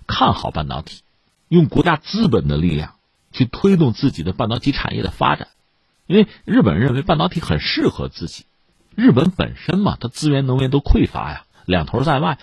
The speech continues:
所以半导体这种小玩意儿很适合日本，那就下决心搞。但是你搞到最后，搞得越好，美国人越不高兴，最终就是打压。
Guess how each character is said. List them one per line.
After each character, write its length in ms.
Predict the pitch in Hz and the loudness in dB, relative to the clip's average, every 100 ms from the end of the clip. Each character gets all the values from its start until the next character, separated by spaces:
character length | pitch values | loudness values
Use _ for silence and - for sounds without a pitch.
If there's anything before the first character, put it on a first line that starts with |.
| - | -12
所 120 | - 170 | 2 2
以 40 | |
半 180 | - 185 | 4 2
导 120 | 190 | 2
体 160 | - 85 | 0 -2
这 80 | 117 | 0
种 80 | |
小 160 | 139 76 | -2 -2
玩 160 | 71 101 | -4 -2
意 20 | |
儿 100 | 98 - | -4 -6
很 320 | - - 101 95 | -4 0 2 2
适 220 | - 277 | 2 2
合 400 | - 73 65 71 | 0 -4 -8 -6
日 120 | 92 | -6
本， 100 | 82 - _ _ _ _ _ _ - | -6 -10 _ _ _ _ _ _ 4
那 140 | 143 | 6
就 80 | 113 | 6
下 160 | 104 98 | 2 2
决 120 | 82 | 2
心 160 | 85 | 2
搞。 180 | 85 - _ _ _ _ _ _ _ | 0 -2 _ _ _ _ _ _ _
但 160 | - 196 | 0 2
是 80 | 175 | 4
你 120 | 190 | 4
搞 220 | - 92 | 2 0
到 120 | 135 | 0
最 160 | - 156 | 0 -2
后， 240 | - 165 - - | -2 -6 -6 -8
搞 180 | - 120 | 0 2
得 60 | 170 | 4
越 140 | 196 | 2
好， 280 | 156 80 92 | 2 -2 -2
美 180 | 120 107 | 0 2
国 100 | 113 | 2
人 80 | 117 | 0
越 80 | |
不 80 | 98 | -2
高 180 | 90 90 | 0 2
兴， 160 | 85 76 _ _ _ _ _ - | 2 -4 _ _ _ _ _ 2
最 200 | 185 147 | 8 8
终 180 | 135 127 | 8 6
就 100 | 107 | 4
是 160 | 82 - - _ | 0 -6 -16 _
打 140 | - | -4
压。 140 | 85 | -4